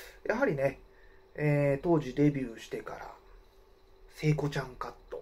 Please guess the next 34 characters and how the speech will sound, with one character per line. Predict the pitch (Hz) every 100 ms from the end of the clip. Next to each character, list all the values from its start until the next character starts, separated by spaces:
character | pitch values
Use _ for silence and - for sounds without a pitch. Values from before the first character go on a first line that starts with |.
| -
な | -
ん | - -
て |
ね、 | 180 - - - - -
え | - 123 120
ー、 |
全 | 165 175
国 | 147 - 113
の | 110 104 - -
ね、 | 170 156 - -
え | - 127 120 113 110 110 107 101 - - - -
ー、 |
女 | 131
子 | -
高 | 143 120
生 | - 98
は | - - - 127
み | 160
ん | 254 254 254
な | 240
ね、 | 220 214 - -
聖 | - 131
子 | 127 123
ち | 123
ゃ |
ん | - -
カ | -
ッ | -
ト | -
で | -
し | -
た | -
と。 | - - - - - - -
ね。 | 165 160